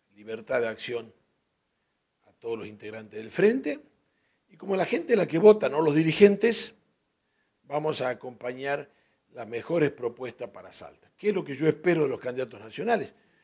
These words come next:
Que conozcan los problemas de la provincia, que se comprometan con el federalismo, que se comprometan con acabar con las desigualdades en el norte argentino y en el nea,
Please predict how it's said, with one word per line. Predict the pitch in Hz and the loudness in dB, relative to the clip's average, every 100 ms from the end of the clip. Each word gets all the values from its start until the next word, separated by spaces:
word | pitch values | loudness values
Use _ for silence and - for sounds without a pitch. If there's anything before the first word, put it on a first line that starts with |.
| _ _ | _ _
Que | 127 | -8
conozcan | - 143 143 131 | 2 4 4 0
los | 107 | -10
problemas | - 107 104 98 | -14 -18 -18 -20
de | 95 | -20
la | |
provincia, | - 196 269 254 - 202 _ _ _ _ | -12 -6 -4 -4 -10 -18 _ _ _ _
que | - 135 | -8 -4
se | 139 | -4
comprometan | 139 156 156 165 180 180 135 | -2 -6 -2 -2 -2 -4 -10
con | 117 123 | -10 -14
el | 104 | -10
federalismo, | 120 113 113 143 175 170 165 _ _ _ _ | -8 -6 -6 -6 -8 -8 -14 _ _ _ _
que | 139 | -10
se | 131 139 | -6 -4
comprometan | 151 143 156 180 196 151 127 _ _ _ _ _ _ _ - | -4 -4 -2 0 -2 -4 -14 _ _ _ _ _ _ _ -10
con | 139 | -4
acabar | 139 151 165 160 | 0 4 2 2
con | 143 | -2
las | 117 | -4
desigualdades | 120 - 123 127 131 139 110 117 | -6 -8 -2 0 4 2 2 -6
en | 110 | -10
el | |
norte | 113 113 117 | -12 -14 -14
argentino | 104 120 120 156 180 151 | -12 -14 -12 -8 -6 -6
y | 123 | -8
en | |
el | 110 131 | -12 -6
nea, | 180 202 202 | 2 2 2